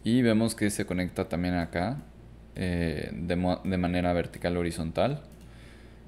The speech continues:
y este, pues, em, dado a que todos estos están conectados de manera, eh, vertical horizontal, el número de islas es uno,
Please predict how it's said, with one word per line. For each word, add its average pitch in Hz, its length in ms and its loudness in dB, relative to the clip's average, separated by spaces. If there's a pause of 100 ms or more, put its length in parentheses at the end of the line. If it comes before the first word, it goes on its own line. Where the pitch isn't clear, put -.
(280)
y 113 520 4 (100)
este, 87 1120 2 (100)
pues, - 480 -6 (1800)
em, 92 600 0
dado 101 200 6
a 101 80 2
que 95 100 4
todos 98 400 2
estos 95 380 -2
están 90 240 -4
conectados 87 420 0
de 87 80 -2
manera, 85 720 0 (840)
eh, 90 180 0
vertical 87 420 0
horizontal, 104 640 2
el 101 120 2
número 92 240 2
de 87 100 0
islas 85 320 -4
es 87 160 -8
uno, - 160 -10